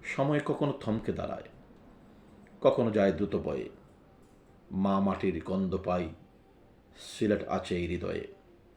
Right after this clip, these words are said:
দেখেছি সুরমার শান্ত রূপ, বর্ষায় মাতাল হওয়া, পর্যটন স্পট, চায়ের বাগানে মুগ্ধতা ছড়িয়ে যাওয়া। ভালো থাকো বাংলাদেশ, প্রাণের সিলেট শহর।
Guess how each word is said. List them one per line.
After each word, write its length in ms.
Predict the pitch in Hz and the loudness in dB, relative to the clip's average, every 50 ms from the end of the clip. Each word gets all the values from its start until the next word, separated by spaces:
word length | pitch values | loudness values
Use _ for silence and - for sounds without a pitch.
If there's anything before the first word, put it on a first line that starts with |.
| - - - - - - - - - - 95 87 92 | -20 -20 -20 -20 -20 -20 -20 -20 -14 -12 -10 -2 0
দেখেছি 300 | 104 120 - 139 131 - | 2 2 2 2 -2 -2
সুরমার 440 | - - - 113 117 117 117 117 117 | -2 0 2 2 4 6 6 6 4
শান্ত 420 | 117 - - 117 110 107 95 - | 4 2 -2 -2 -2 0 0 2
রূপ, 300 | 110 107 113 113 110 104 - - - - - - - - - - - - - - - - - 90 90 90 | 4 4 4 4 2 0 -4 -10 -20 -20 -20 -20 -20 -20 -20 -20 -20 -20 -20 -20 -18 -14 -12 -12 -4 0
বর্ষায় 480 | 104 113 110 - - - 123 107 98 | 2 2 2 2 0 2 2 4 4
মাতাল 420 | 95 101 104 101 - - 101 101 92 | 4 4 4 4 4 4 4 4 4
হওয়া, 380 | - 107 101 95 87 - - - - - - - - - - - - - - - - - - - - - - - | 4 4 4 6 4 2 0 -6 -10 -18 -20 -20 -20 -20 -20 -20 -20 -20 -20 -20 -20 -20 -20 -20 -20 -16 -4 2
পর্যটন 440 | 113 110 107 101 110 101 117 110 104 | 2 4 4 4 4 4 4 2 0
স্পট, 400 | - - - - - 98 98 95 - - | 0 -6 -6 0 2 2 2 2 0 -2
চায়ের 340 | - - 95 98 101 98 98 | 0 4 4 6 6 4 4
বাগানে 440 | 87 95 92 85 92 92 90 82 87 - - - - - - - - - - - - - - - - - | 2 2 2 2 0 0 -2 -2 -6 -10 -14 -20 -20 -20 -20 -20 -20 -20 -20 -20 -20 -20 -20 -20 -16 -8
মুগ্ধতা 520 | - 92 98 104 101 - - 101 90 - 85 | -2 0 0 0 0 0 -2 -2 -2 -2 -2
ছড়িয়ে 340 | - - 85 87 87 85 | -2 -2 -2 -2 -2 -2
যাওয়া। 300 | 76 - 78 - - - - - - - - - - - - - - - - - - - - - - - - - - - - - - - - - - - - - - - - - - - - - | -2 -2 -2 -2 -2 -2 -4 -6 -12 -18 -20 -20 -20 -20 -20 -20 -20 -20 -20 -20 -20 -20 -20 -20 -20 -20 -20 -20 -20 -20 -20 -20 -20 -20 -20 -20 -20 -20 -20 -20 -20 -20 -20 -20 -20 -18 -12 -6
ভালো 200 | 104 98 143 151 | 0 2 4 4
থাকো 220 | 151 151 147 - 143 | 4 4 4 4 6
বাংলাদেশ, 540 | 110 110 110 117 113 113 92 90 80 - - - - - - - - - - - - - - - - - - - - - - - - - - - - - - - - - - - - - - | 6 6 6 8 8 8 8 6 4 0 0 -2 -2 0 -2 -2 -4 -6 -8 -12 -18 -20 -20 -20 -20 -20 -20 -20 -20 -20 -20 -20 -20 -20 -20 -20 -20 -20 -20 -20 -20 -20 -20 -20 -20 -4 4
প্রাণের 320 | - 120 117 117 117 104 | 6 8 8 8 6 4
সিলেট 300 | 101 - - 104 98 98 | 4 2 2 2 2 2
শহর। 440 | - - - - 98 92 95 87 90 | 2 0 0 0 0 2 2 2 0